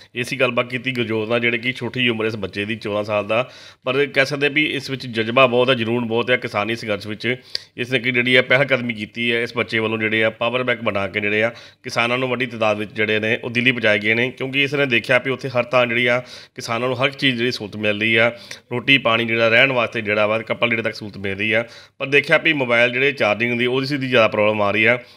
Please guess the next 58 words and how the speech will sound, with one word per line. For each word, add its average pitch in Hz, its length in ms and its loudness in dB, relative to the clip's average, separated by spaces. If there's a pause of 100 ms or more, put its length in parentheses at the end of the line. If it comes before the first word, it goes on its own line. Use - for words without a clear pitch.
(140)
ਆਪਣੇ 131 220 -2
ਘਰਾਂ 127 260 4
ਤੋਂ 120 100 -4
ਜਿਹੜੇ 127 300 2
ਆ 131 80 2 (460)
ਵੀਹ 139 140 2
ਵੀਹ 156 140 2
ਦਿਨ, 135 320 0
ਦੋ 127 120 0
ਦੋ 147 100 2
ਮਹੀਨੇ 123 240 -2
ਜਿਹੜਾ 117 200 0
ਦੂਰ 117 240 -4
ਰਹਿਣਗੇ, 117 280 0
ਉਹਨਾਂ 127 200 -2
ਨਾਲ 127 80 2
ਗੱਲਬਾਤ 110 400 0
ਨਹੀਂ 123 100 -4
ਹੋ 107 200 -4
ਪਾ 104 200 4
ਰਹੀ। 113 220 -2 (300)
ਉਹਨੇ 131 100 -4
ਸੋਚਿਆ 131 360 2
ਵੀ 135 260 0
ਇਹ 131 100 0
ਜਿਹੜੇ 123 240 2
ਪਾਵਰ 107 260 2
ਬੈਂਕ 113 180 2
ਬਣਾ 104 280 0
ਕੇ 110 320 0 (300)
ਆਪਣੇ 127 280 0
ਪਰਿਵਾਰ 117 300 2
ਨਾਲ 113 100 2
ਜਿਹੜੀ 117 160 0
ਆ 113 40 0
ਗੱਲਬਾਤ 117 380 2
ਕਰ 101 100 0
ਸਕਣ 110 420 -4
ਅਤੇ 120 180 0
ਇੱਕ 117 140 -2
ਦੂਜੇ 110 200 0
ਦਾ 110 320 2 (280)
ਜਿਹੜੀ 110 180 -2
ਆ 117 100 2
ਸੁੱਖ 131 200 -8
ਸਾਂਦ 113 180 0
ਪੁੱਛ 107 180 -6
ਸਕਣ। 87 200 -10 (460)
ਤੇ 120 60 -12
ਹੁਣ 131 160 -2
ਗੱਲਬਾਤ 135 280 0
ਕਰਾਂਗੇ 139 300 0
ਜੋ 123 160 -4
ਦੇ 123 60 -4
ਪਿਤਾ 117 220 -2
ਸਾਡੇ 123 140 0
ਨਾਲ 107 240 2
ਹੈ। 123 80 2